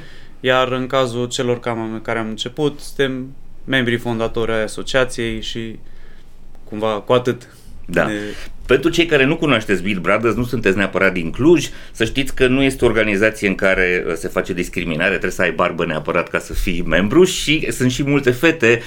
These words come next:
Speaker 2: în organizația asta, sunt Beard Sisters, da?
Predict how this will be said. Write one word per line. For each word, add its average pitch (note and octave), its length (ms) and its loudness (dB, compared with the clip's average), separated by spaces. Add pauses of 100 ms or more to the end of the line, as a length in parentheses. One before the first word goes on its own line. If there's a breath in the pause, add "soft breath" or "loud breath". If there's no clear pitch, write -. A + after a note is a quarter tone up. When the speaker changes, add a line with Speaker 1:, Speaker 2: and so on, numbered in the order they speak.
(160 loud breath)
Speaker 2:
în G2 180 4
organizația F#2 760 4
asta, C3 260 2
sunt B2 380 -2
Beard A2 240 2
Sisters, - 640 -2
da? A#2 160 4